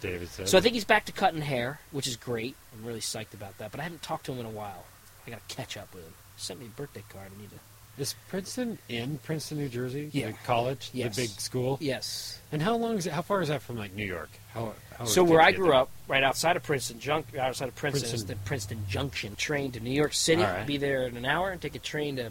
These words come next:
Speaker 2: Philadelphia and be there in an hour.
Speaker 1: Oh, okay.
Speaker 2: I was always going to New York,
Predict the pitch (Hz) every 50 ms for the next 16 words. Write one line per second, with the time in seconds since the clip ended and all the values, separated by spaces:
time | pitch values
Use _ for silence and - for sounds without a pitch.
0 | - - - - - 165 160 151 147 143 127 120 - 123 110 113 117 113 110 107
1 | 101 104 101 98 101 95 95 95 139 147 147 123 113 107 - - 90 90 85 -
2 | - - - 123 147 165 147 147 147 143 131 110 - 143 139 127 120 117 117 117
3 | 110 113 110 107 95 - -